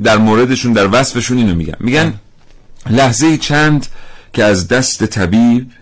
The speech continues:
Speaker 1: گرمی مهر به پیشانی بیمار رسد،
Speaker 2: بله.
Speaker 1: نوش داروی شفا بخشتر از داروی اوست.»
Speaker 2: بله.
Speaker 1: یعنی اون لبخندی که پزشک به شما میزنه، اون خوردی که پزشک با شما می‌کنه،
Speaker 2: بله.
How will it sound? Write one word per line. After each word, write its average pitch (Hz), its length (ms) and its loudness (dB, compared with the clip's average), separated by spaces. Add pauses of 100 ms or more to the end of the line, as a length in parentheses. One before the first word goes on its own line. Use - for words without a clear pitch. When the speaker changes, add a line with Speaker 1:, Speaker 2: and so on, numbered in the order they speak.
(280)
Speaker 1:
گرمی 113 420 2
مهر 113 380 2
به 98 120 0
پیشانی 95 680 0
بیمار 92 560 0
رسد، 107 560 -2 (120)
Speaker 2:
بله. 110 360 -8
Speaker 1:
نوش 113 400 2
داروی 110 640 2
شفا 95 380 -2
بخشتر 90 480 -2
از 78 140 -6
داروی - 360 -8
اوست.» - 360 -16
Speaker 2:
بله. 113 180 -8 (400)
Speaker 1:
یعنی 143 140 2
اون 170 320 0 (360)
لبخندی 135 840 2
که 107 240 0
پزشک 110 480 0
به 113 80 -4
شما 98 280 -4
میزنه، 90 340 -2
اون 92 160 -2
خوردی 104 360 -2
که 95 100 -12
پزشک 87 400 -8 (420)
با 95 120 0
شما 87 280 -2
می‌کنه، 90 540 -2
Speaker 2:
بله. 107 320 -6